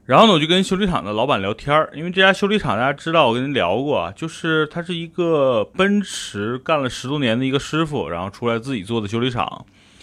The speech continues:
然后他积累的客户就是原来他在奔驰的一堆客户，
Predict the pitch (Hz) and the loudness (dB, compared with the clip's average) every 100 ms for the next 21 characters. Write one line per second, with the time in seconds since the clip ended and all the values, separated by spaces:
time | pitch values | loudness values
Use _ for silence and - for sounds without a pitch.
0 | _ - - _ - 123 143 - 175 180 | _ -20 -20 _ 2 4 4 2 2 2
1 | - 185 135 107 - 135 143 127 113 104 | 0 0 2 0 -4 -4 -4 -4 -2 0
2 | 113 117 117 113 - 117 117 - 104 104 | 0 2 0 -2 -2 -2 -2 -6 -4 -4
3 | 104 110 110 - 92 - 85 | -2 -2 -2 -6 -8 -8 -14